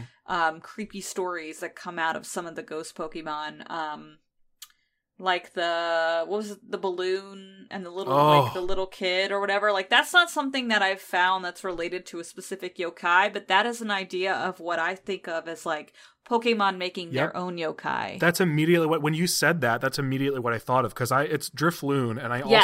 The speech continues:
Speaker 1: Yes.
Speaker 2: have not, I have not encountered the story that that's inspired by yet, if, if there is one. So it really honestly feels like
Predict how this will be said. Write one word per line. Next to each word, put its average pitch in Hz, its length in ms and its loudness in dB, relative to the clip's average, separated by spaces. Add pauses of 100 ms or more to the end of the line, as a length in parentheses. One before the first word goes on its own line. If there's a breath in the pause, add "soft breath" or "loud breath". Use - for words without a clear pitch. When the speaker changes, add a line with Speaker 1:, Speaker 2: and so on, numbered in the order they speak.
(100)
Speaker 1:
Yes. - 20 4 (120)
Speaker 2:
have 117 80 -4
not, 123 440 2 (480 soft breath)
I 131 140 4
have 156 220 4
not 127 260 4
encountered 127 640 -2
the 117 80 -2
story 123 380 0
that 117 120 -6
that's 127 220 -8
inspired 120 580 -2
by 156 180 2
yet, 156 500 -2
if, 135 260 -4
if 131 160 -6
there 104 140 -6
is 123 200 -2
one. 175 320 0 (300 loud breath)
So 151 220 2
it 151 80 0
really 151 240 4
honestly 135 420 2
feels 135 360 0
like 113 360 0